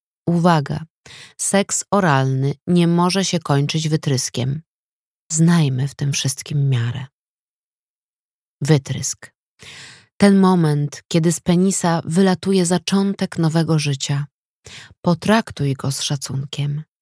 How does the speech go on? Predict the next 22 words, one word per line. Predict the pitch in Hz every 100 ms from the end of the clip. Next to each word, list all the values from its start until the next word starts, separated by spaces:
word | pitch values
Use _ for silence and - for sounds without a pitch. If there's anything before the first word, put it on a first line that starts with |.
| _ _ _ - -
Jeśli | 156 143 - 139
wytrysk | 147 247 - 139 - -
następuje | 147 135 151 143 156 147 139
poza | - 165 202 170
drogami | 135 127 127 120 123 135 139
rodnymi | 139 123 127 127
żony, | 135 135 131 139 151 _ _ _ _ _
to | 156
jest | 151 160 -
to | 147
w | 135 -
pewnym | - 180 165 156 160
sensie | - 131 123 127 - -
aborcja. | 139 131 120 113 - - - - _ _ _ _ _ _ _ _ _ _ _ _ _ _ _ -
Seks | - 185 185 - - -
analny. | 156 147 135 135 135 143 - _ _ _ _ - - - - - -
Jedyny | 185 180 277 339
cel | - 202 196 202
związków | 156 151 156 151 143 - 156 165
mężczyzny | 196 202 175 - 123 123 131 123 -
z |
mężczyzną. | 156 151 - 143 131 135